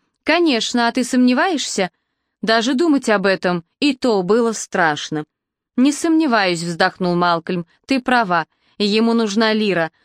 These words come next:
просто я не понимаю, зачем». «Какая разница, зачем? Может, он хочет кому-то отомстить, может, хочет убить ее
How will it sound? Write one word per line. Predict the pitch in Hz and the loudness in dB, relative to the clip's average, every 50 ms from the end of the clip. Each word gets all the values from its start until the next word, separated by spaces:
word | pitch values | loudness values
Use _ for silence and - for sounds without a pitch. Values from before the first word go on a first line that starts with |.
| _ _ _ | _ _ _
просто | - - 247 254 247 247 - - 240 233 226 214 - | -2 0 0 0 0 -2 -4 -2 0 0 0 0 -2
я | 214 175 170 226 247 269 | -4 -2 0 2 2 4
не | 262 254 254 | 2 2 0
понимаю, | 254 - 226 214 202 196 196 196 196 196 202 196 | 0 0 0 0 0 0 0 0 0 0 -2 -2
зачем». | 180 190 196 196 190 - - - 175 151 147 139 - _ _ _ _ _ _ _ _ _ _ - | -2 -2 -2 -2 -2 -4 -4 -2 -2 -2 -2 -4 -8 _ _ _ _ _ _ _ _ _ _ -2
«Какая | - 202 190 202 190 190 185 | -2 -2 0 0 0 2 2
разница, | 190 185 185 - - 190 180 - 202 185 | 0 0 -2 -2 -4 -6 -4 -4 -4 -2
зачем? | 180 214 208 - - - 233 196 170 156 _ _ _ - - - | 0 0 -2 -2 -2 -2 -2 -2 -2 -4 _ _ _ -12 -6 -2
Может, | 214 226 220 220 226 247 | 0 0 0 0 0 0
он | 233 233 220 | 0 -2 -2
хочет | - 285 285 277 - 277 247 | -2 -2 -2 -2 -2 -4 -4
кому-то | - - 233 220 226 226 220 - 233 226 | -2 0 0 0 2 0 0 0 0 0
отомстить, | 226 - 233 226 240 - - - - - 190 175 165 - - _ _ _ _ _ - | 2 2 0 0 0 -2 -6 -10 -8 -6 -6 -6 -6 -10 -18 _ _ _ _ _ -4
может, | 214 220 254 277 277 285 254 - | -2 0 0 2 0 -2 -4 -4
хочет | - 277 269 254 - 254 - 247 | -2 -2 -2 -2 -2 -4 -2 -2
убить | 240 190 175 196 196 185 - - 214 | -2 -2 -2 -2 -4 -4 -6 -4 -4
ее | 214 214 202 202 208 208 | -2 -2 0 0 -2 -2